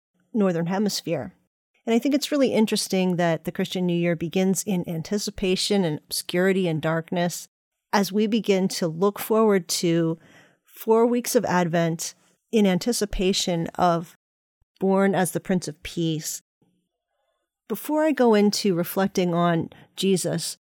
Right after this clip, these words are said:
I'd like to tell you about a couple things that I'm excited about. One is that I'm very thankful to Chuck DeGroat.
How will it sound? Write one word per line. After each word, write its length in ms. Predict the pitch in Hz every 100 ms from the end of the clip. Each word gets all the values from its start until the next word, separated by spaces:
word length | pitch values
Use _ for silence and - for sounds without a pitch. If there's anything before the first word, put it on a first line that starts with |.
| _ _ _ _
I'd 160 | - 214
like 240 | 214 285 302
to 100 | 269
tell 220 | - 208
you 180 | 202 185
about 280 | 175 165
a 60 | 160
couple 380 | - 233 247 254
things 480 | - 190 175 175 -
that 120 | 180
I'm 140 | 170
excited 420 | 170 - 202 190
about. 340 | 180 170 160 - _ _ _ _ _ _ _ _ _ _ -
One 320 | 247 302 302
is 300 | 220 202 185
that 220 | 202 185
I'm 200 | 185 185
very 240 | 190 196
thankful 460 | 196 214 190 - 185
to 160 | - 175
Chuck 360 | - 196 185
DeGroat. 420 | - 165 175 160